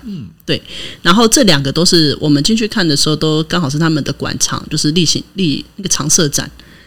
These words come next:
Speaker 2: 但我觉得大家也到每个景，应该说每个城市也可以去逛他们的美术馆。有个好玩的地方是，高雄、台北或者是其他的城市都会有自己的美术馆，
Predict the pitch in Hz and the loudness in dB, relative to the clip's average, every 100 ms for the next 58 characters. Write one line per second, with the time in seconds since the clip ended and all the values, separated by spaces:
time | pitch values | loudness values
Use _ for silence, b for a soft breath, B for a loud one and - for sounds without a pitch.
0 | B - 254 190 - 170 165 156 175 143 | B 0 0 0 -4 0 2 4 4 2
1 | B B B B _ _ 240 214 202 190 | B B B B _ _ 2 4 6 4
2 | 147 - - - 196 185 160 - 143 156 | 4 0 -10 -6 0 2 2 0 0 2
3 | 160 - 185 196 208 185 139 139 156 - | 0 0 0 0 0 0 0 0 2 2
4 | 170 143 160 - 156 151 - 180 160 165 | 2 2 0 2 0 0 -6 -2 0 2
5 | 151 135 - 170 151 - 175 160 147 147 | 2 0 0 -2 -2 -6 -4 -2 -2 -2
6 | 139 143 151 170 156 151 - 175 - 202 | -2 -2 0 0 0 0 0 0 -2 -2
7 | 240 - 135 156 - - 135 - 143 - | 2 2 0 -4 -12 -6 -6 -2 -2 -2
8 | - _ 170 143 156 - 139 160 139 - | -12 _ -6 -2 0 0 -2 -2 0 0
9 | 147 151 147 160 135 113 151 139 117 - | 0 -2 -2 0 -2 -2 -4 -4 -6 -4
10 | 143 131 | -4 -4